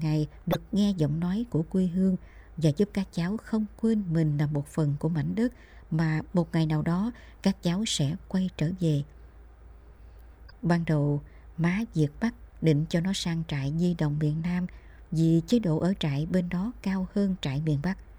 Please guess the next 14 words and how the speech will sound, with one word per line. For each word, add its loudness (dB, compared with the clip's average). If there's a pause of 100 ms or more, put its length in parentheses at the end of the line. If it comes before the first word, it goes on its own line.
(420)
do 4
chính 0
sách -4 (180)
ưu 2 (100)
tiên 2
miền 2
Nam. -2 (880)
Nhưng 6 (100)
Việt 2
Bắc -2
đã 0
quen -2
với 0
cô, 0